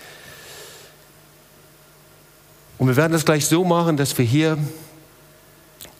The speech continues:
vor Möglichkeiten geben zum Beten. Wir werden hier eine Gruppe haben, du kannst hingehen und du merkst wirklich, du möchtest einen Neuanfang machen mit Jesus.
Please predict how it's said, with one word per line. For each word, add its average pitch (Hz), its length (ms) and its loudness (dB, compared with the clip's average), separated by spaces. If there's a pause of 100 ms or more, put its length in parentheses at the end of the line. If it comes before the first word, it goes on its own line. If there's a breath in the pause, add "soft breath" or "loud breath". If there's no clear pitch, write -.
vor 131 280 0
Möglichkeiten 127 760 0
geben 98 280 0
zum 101 180 -4
Beten. 98 480 -2 (680 loud breath)
Wir 104 100 0
werden 104 120 0
hier 107 240 0
eine 104 180 -2
Gruppe 110 340 0
haben, 113 340 0
du 107 80 -4
kannst 101 280 -2
hingehen 110 480 0 (680 loud breath)
und 113 100 -4
du 107 80 0
merkst 107 460 0
wirklich, 101 440 -2
du 107 100 -2
möchtest 101 380 -2
einen 107 320 0
Neuanfang 110 680 -2
machen 92 240 -2
mit 92 160 -4
Jesus. 90 520 -6